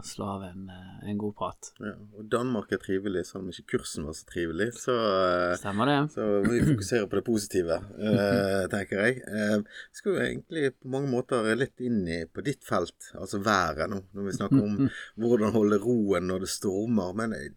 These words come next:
Speaker 2: jeg, jeg kjenner litt sånn motstand i det der, for det, hvis det stormer da, eh,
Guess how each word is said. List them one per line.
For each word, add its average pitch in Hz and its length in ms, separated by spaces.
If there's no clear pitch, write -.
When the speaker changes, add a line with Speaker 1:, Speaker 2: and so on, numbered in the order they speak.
Speaker 2:
jeg, - 280
jeg - 100
kjenner 151 380
litt 120 160
sånn 123 160
motstand 101 800
i 90 260
det - 80
der, 104 100
for 104 120
det, 107 140
hvis - 300
det 80 100
stormer 101 500
da, 104 120
eh, - 160